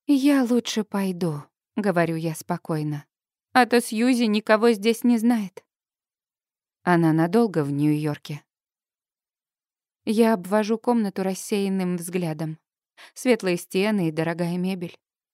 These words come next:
Никогда раньше не бывала в спальне Эленор.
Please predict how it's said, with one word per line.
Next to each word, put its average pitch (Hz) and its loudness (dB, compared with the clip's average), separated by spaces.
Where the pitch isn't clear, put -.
Никогда 226 4
раньше 220 2
не 190 0
бывала 190 0
в - -12
спальне 185 2
Эленор. 160 -2